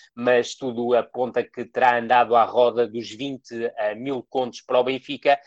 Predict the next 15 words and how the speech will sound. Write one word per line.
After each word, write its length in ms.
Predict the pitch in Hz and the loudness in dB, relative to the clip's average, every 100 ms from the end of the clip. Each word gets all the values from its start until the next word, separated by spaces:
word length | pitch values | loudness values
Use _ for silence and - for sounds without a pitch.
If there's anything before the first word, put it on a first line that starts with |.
| - _ | -20 _
isto 240 | 147 - _ | -10 -10 _
porque 280 | 135 - 147 | -10 -2 0
Eriksen, 480 | 139 143 - 151 | 2 -2 -4 -2
apesar 440 | 151 - 110 147 123 | -2 -6 2 2 2
de 60 | |
não 200 | 139 147 | 0 -2
ter 200 | 127 135 - | 0 -4 -2
contrato 420 | 127 117 120 - | -6 0 -2 -2
com 80 | 117 | -10
o 20 | |
Benfica, 440 | 123 117 135 - | -8 -8 -8 -8
tinha 200 | 117 123 | -8 -6
um 80 | 120 | -6
compromisso 640 | 127 117 131 131 127 - 113 | -4 -4 -4 -6 -8 -10 -8
verbal 440 | 127 117 127 127 | -6 2 4 4